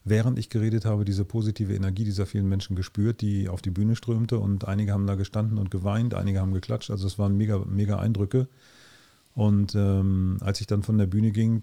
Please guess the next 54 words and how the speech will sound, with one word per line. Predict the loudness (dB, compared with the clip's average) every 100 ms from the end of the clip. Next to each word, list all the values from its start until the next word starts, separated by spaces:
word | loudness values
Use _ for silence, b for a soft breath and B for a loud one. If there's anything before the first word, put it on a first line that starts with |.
| -2
ähm, | -2 0 0 0 -2
dann | 0 0
war | 0
ich | -2 -6 -12 -12 -8 -8 -2
so | -2
geschafft | 0 -2 -6 -4 0
wie, | 2 2
ich | -2 -4
weiß | -4
nicht, | -4 -6 -12
fühlte | -6 -2 0
sich | 0
irgendwie | 0 0 0
an | 2
wie |
nach | 2
einem | 2 0
Ironman | 0 2 2 2 0
oder | 0
so, | -2
obwohl | -2 -2
ich | 2
noch | 4
nie | 4 2
einen | 0 0
ge-, | 0 -2 B B B B
gemacht | 0 0 2
habe. | 0
Ich | 2
bin | 2
wirklich | 2 0 -2 -20 b b 0
relativ | 2 2 2
unsportlich, | 2 2 0 -2 -2 -4
obwohl | -2 0 0
das | 0 -2
anders | -2 -2 -2
aussieht. | -2 -2 -2
Also | -2 -4
ich | -2
bin, | -2 0 0
ähm, | -2 -2 -2 -4 -6 -6 -4 0
nicht | 2
mal | 2
so | 2 0
sportlich, | 0 -2 0
dass | -2
ich | 0
Sportschau | 0 0 0 0
geguckt | -2 -4 -2
habe, | 0 0
hat | 2
mich | 2
nie | 4
interessiert. | 2 -2 0 0